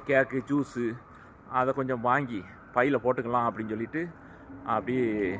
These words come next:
ரெண்டு பேரும் போய்கிட்டு இருக்கோம். இங்க பக்கத்துல ஒரு சூப்பர் மார்க்கெட் இருக்கு, அதுல போயிட்டு, அஹ், ஏதாவது தேவையான, அஹ், கடைசி,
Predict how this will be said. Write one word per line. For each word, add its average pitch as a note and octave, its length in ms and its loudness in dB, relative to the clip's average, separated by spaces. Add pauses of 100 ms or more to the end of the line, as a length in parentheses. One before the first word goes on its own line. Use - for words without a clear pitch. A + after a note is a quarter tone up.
(240)
ரெண்டு A#2+ 200 -4
பேரும் A#2+ 220 0
போய்கிட்டு A#2 320 -2
இருக்கோம். G2 260 -10 (400)
இங்க A2 240 -12
பக்கத்துல A#2 400 -2
ஒரு G#2+ 220 0
சூப்பர் C3 360 -2
மார்க்கெட் G#2+ 360 -2
இருக்கு, G2+ 200 -8 (800)
அதுல G#2+ 280 0
போயிட்டு, A#2 380 -2 (600)
அஹ், G#2 300 -2
ஏதாவது G#2+ 360 4
தேவையான, A2+ 460 4 (580)
அஹ், G#2 180 -10
கடைசி, C#3 460 4